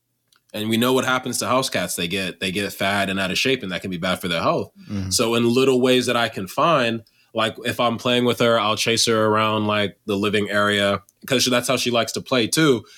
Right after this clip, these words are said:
Speaker 1: And she'll, like, just jump and bound across everything and get her some exercise, 'cause we still haven't gotten her enough toys. I still gotta get her a scratching post. And, like, I'll do that, and I'll make sure she makes those jumps just to keep her in good shape.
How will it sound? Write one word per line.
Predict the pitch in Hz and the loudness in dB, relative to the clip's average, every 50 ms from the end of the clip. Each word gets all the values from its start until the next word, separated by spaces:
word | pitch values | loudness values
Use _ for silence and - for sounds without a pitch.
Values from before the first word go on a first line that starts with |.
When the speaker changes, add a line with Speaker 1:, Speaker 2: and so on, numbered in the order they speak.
| - - | -10 -8
Speaker 1:
And | 117 110 | -4 0
she'll, | - 127 | 0 2
like, | 123 127 123 | 2 2 0
just | - 120 107 101 87 | 0 -2 -4 -4 -6
jump | 85 - 135 131 127 131 | -2 0 0 0 0 0
and | 113 101 | -2 -2
bound | 90 113 123 127 127 117 | 0 0 0 0 0 -2
across | 107 - - 110 101 92 - | -4 -2 -2 -2 0 0 0
everything | - 131 135 139 120 104 98 82 80 80 78 - | -2 0 2 2 2 2 -2 -6 -8 -8 -10 -10
and | 95 104 101 101 98 90 - _ - | -8 -6 -6 -6 -8 -10 -14 _ -4
get | 120 117 | -2 0
her | - | 0
some | - - 95 | 0 0 -2
exercise, | 95 120 - - 117 - 98 92 92 92 90 - - - - _ _ _ | -2 -2 -2 0 0 0 2 2 0 0 -2 -6 -10 -18 -20 _ _ _
'cause | - 135 | -2 0
we | 127 127 | 2 2
still | - - 143 131 | 2 2 2 2
haven't | 139 135 135 127 | 2 2 0 0
gotten | 123 123 120 120 123 | 0 0 0 2 2
her | 120 113 | 2 2
enough | 113 110 104 - | 2 0 -2 -4
toys. | - - 110 110 110 107 107 101 - - | -2 0 2 2 4 4 2 2 0 -2
I | - | -2
still | - - 110 | 0 0 2
gotta | 110 104 98 | 2 2 2
get | 107 104 | 2 2
her | 101 | 0
a | - | 0
scratching | - 101 98 95 - 101 92 | 0 -2 -2 -2 -2 -4 -4
post. | 90 104 98 98 95 - - - _ _ _ _ _ _ _ _ _ _ _ _ _ - | -2 0 -2 0 -2 -4 -8 -10 _ _ _ _ _ _ _ _ _ _ _ _ _ -4
And, | 104 107 104 104 104 104 101 98 95 90 - _ _ _ _ _ _ _ _ _ _ _ _ _ _ _ _ _ _ _ _ - - | -2 0 2 2 2 0 0 -2 -4 -6 -10 _ _ _ _ _ _ _ _ _ _ _ _ _ _ _ _ _ _ _ _ -6 -4
like, | 113 - | -2 0
I'll | 110 104 | 0 -2
do | 95 107 104 101 | 0 -2 -2 0
that, | 110 110 113 113 113 110 | 2 2 2 2 2 2
and | 101 101 | 0 0
I'll | 107 | 0
make | 107 107 104 | 0 0 0
sure | - 110 | 0 0
she | - - 104 | 2 2 2
makes | 107 110 101 - - | 2 2 2 0 0
those | 107 95 92 85 | 0 -2 0 0
jumps | 110 113 101 87 | 0 0 0 0
just | - 90 - | 0 -2 -2
to | - | -2
keep | - 104 - | -2 -4 -2
her | 98 92 | -2 -2
in | 90 | 0
good | 87 82 - | -2 0 0
shape. | - 120 123 110 - - | 0 2 2 0 -2 -6